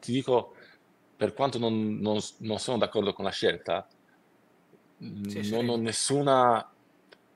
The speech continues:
Speaker 1: ness-, ness-, nessun tipo di, di rammarico verso, verso il direttore o, o, o, o, o qualche, ehm,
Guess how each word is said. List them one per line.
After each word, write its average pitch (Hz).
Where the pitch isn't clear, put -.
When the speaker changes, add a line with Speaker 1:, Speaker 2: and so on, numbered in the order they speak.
Speaker 1:
ness-, -
ness-, 104
nessun 123
tipo 117
di, 110
di 104
rammarico 104
verso, 95
verso 98
il 101
direttore 95
o, 92
o, 92
o, 90
o, 87
o 95
qualche, 98
ehm, 92